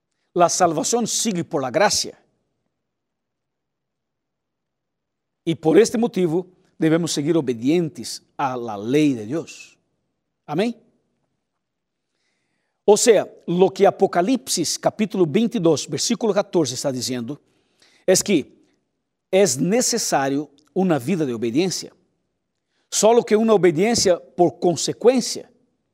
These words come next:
E não uma obediência para a salvação exclusivamente por la obediência. La obediência é um resultado de uma vida de comunhão, é um, é um resultado de la gracia del Senhor.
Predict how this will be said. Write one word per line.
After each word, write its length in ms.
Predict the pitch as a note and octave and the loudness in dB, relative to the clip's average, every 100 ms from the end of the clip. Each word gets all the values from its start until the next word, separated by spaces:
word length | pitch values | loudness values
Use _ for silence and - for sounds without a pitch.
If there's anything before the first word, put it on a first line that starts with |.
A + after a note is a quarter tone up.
| _ _ _ _ _ _ _ _ _ _ _ _ _ _ _ _ _ _ _ | _ _ _ _ _ _ _ _ _ _ _ _ _ _ _ _ _ _ _
E 140 | G3+ G#3+ | 0 4
não 240 | G#3+ C#4+ | 4 4
uma 140 | A#3+ | 4
obediência 640 | G3 F3 D3+ G3 A#3 - E3 | 4 2 2 0 0 0 -2
para 420 | - F3 D#3+ C#3+ _ _ - | 2 2 2 0 _ _ -2
a 100 | D#3 C#3+ | 0 2
salvação 760 | - G3 D#3 - - B3 C4+ - _ _ - | 4 4 4 2 4 4 2 -4 _ _ 4
exclusivamente 1040 | G#3 - - F3+ - C#3 C#3 C#3 A3 E3 | 4 4 -4 -2 -2 0 2 2 0 -2
por 180 | B2 C#3 | -4 -2
la 80 | B2 | -2
obediência. 720 | A#2 C3 D#3 A#3 - A#2 E2 _ _ _ _ _ _ _ _ _ _ _ - | -2 -2 0 0 -2 -8 -14 _ _ _ _ _ _ _ _ _ _ _ -2
La 140 | E3+ F3+ | 4 4
obediência 560 | F#3 F3+ F3 A#3+ - | 4 4 2 -2 -2
é 100 | G#3 | -4
um 160 | D3+ F3+ | -2 -4
resultado 920 | C3+ F3+ D3 D3+ - G#3+ G#3 A#2 G2+ _ _ _ - | 0 0 0 -4 -2 -2 -2 -4 -18 _ _ _ 0
de 200 | E3 F#3 | 2 2
uma 260 | F#3+ D#3+ | 2 -2
vida 300 | B2 A3 F3+ | -2 -2 -2
de 100 | D3+ | -2
comunhão, 540 | - E3+ D#3+ G#3 G#3 C#3 - - | -2 -2 0 0 -2 -4 -6 0
é 120 | F#3 | 2
um, 160 | F#3 D3 - | 2 -4 -2
é 80 | F3 C#3+ | -2 0
um 80 | E3+ | -2
resultado 760 | C#3 F3+ D#3 D3 - A3 D3+ | 0 0 0 -2 0 0 0
de 80 | C#3 | -6
la 120 | C3+ | -6
gracia 760 | A#2+ D3+ F#3+ F#3+ - - - A#2 | -4 -2 0 0 -4 -4 -6 -8
del 180 | A2+ B2+ | -8 -6
Senhor. 560 | - G#3+ C4+ A#3 - | -2 2 4 4 0